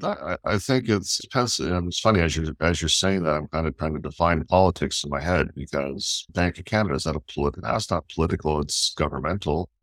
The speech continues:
and that has changed the water on the beans, and the economic policy of the banks have changed the water on the beans. Is that, that's probably not by the purest definition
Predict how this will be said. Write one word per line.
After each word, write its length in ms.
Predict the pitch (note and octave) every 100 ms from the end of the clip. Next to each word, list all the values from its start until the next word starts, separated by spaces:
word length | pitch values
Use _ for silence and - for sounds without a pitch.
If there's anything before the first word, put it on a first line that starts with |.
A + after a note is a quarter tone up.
| -
and 380 | C#2 C2+ C#2 C#2+
that 160 | C#2 - _
has 180 | C2+ C#2
changed 380 | - C#2+ C#2+ -
the 80 | C2+
water 200 | C2+ C#2
on 100 | C2+
the 60 |
beans, 400 | B1 C2+ D#2+ E2+
and 140 | C#2+ C#2
the 80 | D2+
economic 540 | D2+ C#2+ C#2+ C#2 -
policy 600 | - F#2+ G2+ - D2+ D#2+ _ _ _ _ _ _
of 240 | D2 C2+
the 80 | C#2
banks 340 | C2+ C2+ - A#1+
have 80 |
changed 480 | - - C2+ C2+ -
the 60 | B1+
water 240 | C2 C2+
on 60 | C2
the 160 | _ C2+
beans. 240 | C#2+ D2
Is 100 | C#2
that, 160 | D#2+ D2 - _
that's 300 | E2 - -
probably 440 | - D#2 E2 D2
not 280 | D2 D2+ D2
by 100 | D2+
the 80 | C2+
purest 460 | - D2 D2+ D2 -
definition 560 | D2 - D2 C#2 -